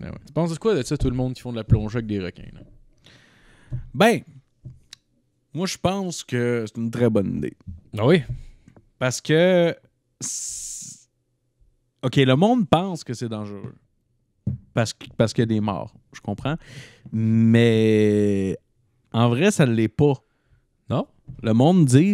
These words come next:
Speaker 2: les requins, esti, ça, ça s'approche pas de toi, tu sais.
Speaker 1: Jamais.
Speaker 2: À part ça, faim.
Speaker 1: Puis comment c'est pour savoir si on faim ?
Speaker 2: Ben ça, tu le sais pas.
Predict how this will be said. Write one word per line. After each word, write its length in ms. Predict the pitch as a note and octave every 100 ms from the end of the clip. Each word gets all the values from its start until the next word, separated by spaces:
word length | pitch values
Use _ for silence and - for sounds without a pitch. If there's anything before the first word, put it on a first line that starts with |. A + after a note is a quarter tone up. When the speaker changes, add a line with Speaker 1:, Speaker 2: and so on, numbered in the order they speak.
| D3
Speaker 2:
les 120 | A#2
requins, 560 | A2 A2 - D#3 F#3+ C#3
esti, 560 | - - - E3 F3 D#3+
ça, 440 | A#2+ G#2+ G#2+ F#2+ _ _ - -
ça 100 | G#2+
s'approche 460 | C3+ D#3 D3+ -
pas 180 | - F#3+
de 80 | - -
toi, 240 | F#3 F#3
tu 60 | F3 _ _ _ _
sais. 180 | D3+ E3+ _ _ -
Speaker 1:
Jamais. 300 | A#2 A#2 G2+ - - -
Speaker 2:
À 120 | - G2+
part 300 | B2 C3+ C3
ça, 380 | - B2+ C3+
faim. 240 | C#3+ A#2+ B2 _ _ _ -
Speaker 1:
Puis 880 | - - - _ _ _ _ - -
comment 160 | G2+
c'est 120 | F#2+
pour 80 | G2
savoir 200 | - G2
si 80 | G2+
on 100 | F2+
faim ? 220 | E2+ G2+ A2 _ _ _ _ _ _ _
Speaker 2:
Ben 160 | C3+ B2+
ça, 120 | D3+
tu 120 | C#3
le 60 | A#2
sais 160 | -
pas. 140 | G2